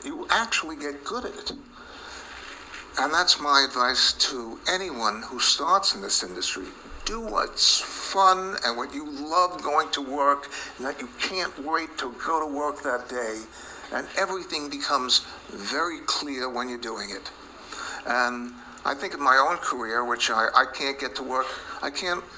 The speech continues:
wait to get back into my office Monday to see what's happening. And that's fifty years later. So I'm the perfect living example. So thank you very much.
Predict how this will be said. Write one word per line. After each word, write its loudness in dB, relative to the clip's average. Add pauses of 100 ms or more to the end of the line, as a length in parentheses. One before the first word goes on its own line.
(120)
wait -6
to -6
get -8
back 4
into -4
my 6
office 2
Monday 0
to 0
see 4
what's 2
happening. 4 (460)
And 0
that's 6
fifty 0
years 0
later. 0
So 2
I'm 6
the -2
perfect -4
living -4
example. -4 (180)
So -4
thank 2
you -12
very 0
much. 2